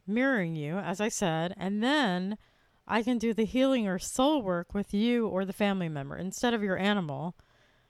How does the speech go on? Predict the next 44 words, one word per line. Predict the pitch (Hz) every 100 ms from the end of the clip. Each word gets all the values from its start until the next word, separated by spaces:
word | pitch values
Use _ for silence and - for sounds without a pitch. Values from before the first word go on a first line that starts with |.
| _ -
and | 208
their | 214 247
symptoms | - 311 311 320 285
or | 233 -
ailments | 202 254 269 175 170 180 -
will | 202 208
mysteriously | 202 202 - 208 202 208 - 190
disappear, | 180 - 202 - 285 208 170 - _ _
just | - 202 214
like | 220 214
the | 240
cat | 196 185 170 170
with | 185
the |
impacted | 190 185 190 165 - 156
bowel. | 151 135 - 147 156 _ - _ _
So | -
this | 247 320 370
is | 381
really | 220 202 254 254
important | 233 226 214 185 185
to | 190
address. | 175 170 156 - - - - _ - _ _
Mirroring | 220 254 277 262
is | 196 185
a | 196
huge | - - 247 226 -
thing. | - 180 147 139 165 - _ _ _ _
And, | 196 202 185 170
and, | - 185
you | 214
know, | 208 185
when | 190
we | 196 214 -
try | - 247
to | 226
fix | 233 -
our | 214
animals | 190 202 202 208 202
with | 190 180
veterinarian | - 196 208 202 196 196 190
care | 180 196 185 175
or |
whatever, | 165 165 160